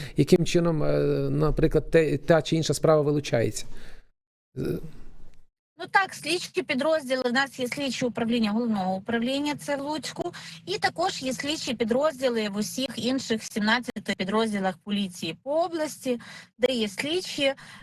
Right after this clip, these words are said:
Speaker 2: е, вони відкривають кримінальні провадження, е, і вже отримують право вилучати ці справи. Йдуть до місцевих В Л К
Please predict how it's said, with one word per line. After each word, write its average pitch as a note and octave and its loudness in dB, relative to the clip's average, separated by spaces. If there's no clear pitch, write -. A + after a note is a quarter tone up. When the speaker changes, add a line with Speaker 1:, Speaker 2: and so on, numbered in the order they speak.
Speaker 2:
е, G3+ 2
вони B3 2
відкривають A3 0
кримінальні G#3 0
провадження, B3+ 0
е, G3 -2
і E4 -2
вже C4 0
отримують A#3 -2
право A#3+ 2
вилучати F#3+ 0
ці G#3 -4
справи. D#3 -4
Йдуть F3 -4
до F#3 -2
місцевих F3+ -2
В F#3 -4
Л G3 0
К D#4+ 0